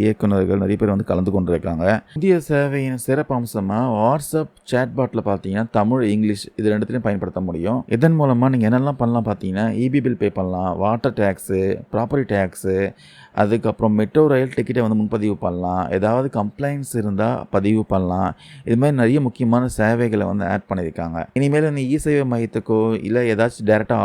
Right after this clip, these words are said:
ஆஃபீஸ்க்கோ போக வேண்டிய அவசியமே இல்ல. வீட்ல இருந்தபடியே WhatsApp-லயே நிறைய சேவையை நீங்க பண்ணி முடிக்கலாம். முதற்கட்டமா தமிழ்நாடு முழுக்க உள்ள மக்களுக்கு பார்த்தீங்கன்னா, ஐம்பது அத்தியாவசிய அரசு சேவைகள்லாம் WhatsApp மூலமா கிடைக்க போகுது. சேனல் நேம் பார்த்தீங்கன்னா,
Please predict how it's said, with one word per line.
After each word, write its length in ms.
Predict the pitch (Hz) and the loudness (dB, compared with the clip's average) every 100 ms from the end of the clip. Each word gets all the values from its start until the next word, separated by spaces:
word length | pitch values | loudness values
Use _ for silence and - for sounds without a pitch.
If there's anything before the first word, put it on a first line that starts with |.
| 107 | 0
ஆஃபீஸ்க்கோ 380 | - 113 117 104 | -2 -4 -2 0
போக 80 | 113 107 | 2 2
வேண்டிய 180 | 104 92 | 2 0
அவசியமே 520 | 101 - 104 98 117 107 92 | -2 -2 -4 0 0 0 -2
இல்ல. 120 | 92 117 - _ _ - - 123 | -2 -2 -4 _ _ -20 -2 0
வீட்ல 280 | 151 139 123 | 0 2 0
இருந்தபடியே 440 | 110 107 107 127 107 | 0 0 0 0 2
WhatsApp-லயே 640 | 107 127 - 131 101 113 113 | 2 2 0 -2 0 -2 0
நிறைய 160 | 110 113 | 0 0
சேவையை 340 | 107 110 117 113 | 0 2 2 2
நீங்க 160 | 104 98 - | 0 -4 -4
பண்ணி 160 | 95 98 | -4 -2
முடிக்கலாம். 420 | 90 85 87 85 - _ _ _ - | -4 -4 -4 -6 -10 _ _ _ -14
முதற்கட்டமா 580 | 113 160 160 143 120 117 127 131 - | 2 2 2 0 2 2 2 0 0
தமிழ்நாடு 320 | 113 135 143 127 | 0 0 -2 -2
முழுக்க 300 | 127 135 123 | -2 0 0
உள்ள 160 | 120 107 | 0 0
மக்களுக்கு 380 | 101 131 123 113 107 | -2 0 -2 0 -2
பார்த்தீங்கன்னா, 400 | 95 95 98 104 98 | -2 -4 -4 -2 -2
ஐம்பது 380 | 123 139 147 123 110 | -2 -2 -2 -2 -4
அத்தியாவசிய 720 | - 135 135 127 123 131 127 78 | -4 -2 -2 -2 -4 -4 -4 -2
அரசு 220 | 110 117 - | -4 -6 -4
சேவைகள்லாம் 580 | 110 104 95 87 95 135 - _ _ - 98 | -2 0 0 -2 -2 -4 -8 _ _ -6 0
WhatsApp 440 | 113 123 - 131 110 | 0 0 -6 -4 -4
மூலமா 260 | 92 101 117 | -4 -4 -4
கிடைக்க 240 | - 101 104 - | -2 -2 -2 -2
போகுது. 240 | 90 85 - _ - | -2 -2 -6 _ -2
சேனல் 320 | 147 156 170 139 | 4 6 6 6
நேம் 200 | 131 156 139 | 4 4 6
பார்த்தீங்கன்னா, 420 | 131 101 110 113 | 4 6 6 6